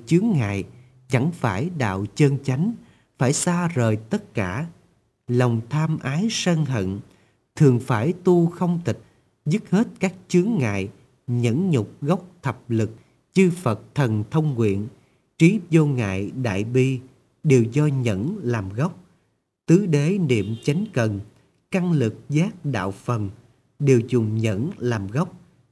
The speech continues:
Người trí nên tu nhẫn, Phật tại Ba La Nại, chuyển pháp luân vô thượng, cũng lấy nhẫn làm gốc. Chư Phật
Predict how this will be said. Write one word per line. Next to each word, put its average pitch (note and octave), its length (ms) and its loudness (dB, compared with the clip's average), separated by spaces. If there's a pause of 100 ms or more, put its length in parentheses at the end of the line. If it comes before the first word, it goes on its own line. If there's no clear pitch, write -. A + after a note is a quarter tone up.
(140)
Người C3 360 4
trí F3+ 380 2
nên C#3 360 0 (120)
tu D#3 200 4
nhẫn, A#2 380 -2 (580)
Phật B2 260 0
tại G#2 340 -2
Ba D3 340 -2
La D3 240 0
Nại, G2 400 -4 (440)
chuyển A#2+ 200 2
pháp G3 300 -4 (120)
luân C#3+ 480 0
vô E3 240 4
thượng, G2+ 320 -4 (580)
cũng C#3 220 0
lấy D3 200 0
nhẫn C3+ 420 -2
làm A2+ 280 -2
gốc. C3 240 -2 (460)
Chư G3 160 6
Phật B2+ 280 0